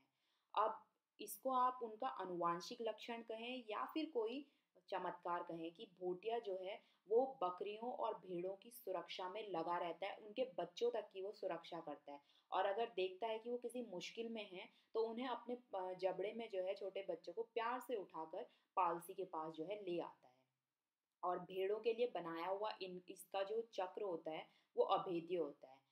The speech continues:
अब आपको ये लग रहा होगा कि पालसी लोग जो हैं, इन्हें बचपन से ही ये सब सिखाते होंगे, लेकिन ये बात सही नहीं है। इन्हें कुछ, ऐसा कुछ सिखाया नहीं जाता है, ये इनका एक आनुवांशिक गुण होता है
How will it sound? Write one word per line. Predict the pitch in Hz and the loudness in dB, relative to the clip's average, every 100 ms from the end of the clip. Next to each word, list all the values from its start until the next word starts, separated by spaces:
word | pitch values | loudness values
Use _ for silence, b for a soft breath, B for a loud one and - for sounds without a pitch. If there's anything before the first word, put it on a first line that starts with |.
| _ _ 196 | _ _ 0
अब | 208 - _ - | 0 -4 _ -2
आपको | 175 175 226 | -2 0 4
ये | 233 | 4
लग | 240 233 | 4 2
रहा | 233 | 2
होगा | 220 220 | 4 2
कि | 220 240 | -2 -4
पालसी | - 180 165 165 | -2 0 0 -2
लोग | 214 214 208 | -4 -4 -2
जो | 196 | -6
हैं, | 202 | -6
इन्हें | 214 226 185 | -10 -6 -4
बचपन | 170 - 196 | -4 -4 -4
से | 196 | -2
ही | 220 | -4
ये | 226 190 | -2 -4
सब | 202 190 | -4 -6
सिखाते | 202 - 156 151 | -8 -4 -6 -2
होंगे, | 165 143 139 b b b - | -4 -4 -14 b b b -2
लेकिन | 254 311 | 0 4
ये | 285 | 4
बात | 277 214 208 | 4 0 -2
सही | - 180 180 | -4 -4 -4
नहीं | 156 147 143 | -6 -6 -10
है। | - | -10
इन्हें | 226 247 285 | -2 0 0
कुछ, | - 277 - - - | -2 -4 -6 -8 -2
ऐसा | 185 185 | -2 -2
कुछ | 233 269 - | -6 -8 -8
सिखाया | - 208 185 185 | -8 -4 0 0
नहीं | 196 180 | 0 -4
जाता | 165 151 165 | -2 -2 -2
है, | 233 | -4
ये | 247 277 | -2 -2
इनका | 269 254 269 | -2 -2 0
एक | 294 311 - | 0 -2 -6
आनुवांशिक | 202 196 196 196 202 254 | -6 -2 0 0 -4 -4
गुण | 190 196 | -4 -2
होता | 185 156 160 | -4 -6 -4
है | 160 | -4